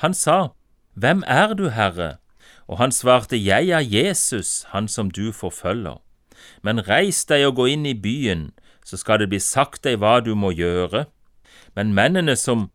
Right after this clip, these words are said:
reiste sammen med ham, ble stående målløse,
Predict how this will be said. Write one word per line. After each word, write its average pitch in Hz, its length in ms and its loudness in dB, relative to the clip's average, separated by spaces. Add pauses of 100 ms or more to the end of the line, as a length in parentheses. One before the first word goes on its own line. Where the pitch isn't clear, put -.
(140)
reiste 120 320 2
sammen 165 460 0
med 107 180 2
ham, 87 160 0
ble 95 160 -2
stående 107 480 0
målløse, 95 800 0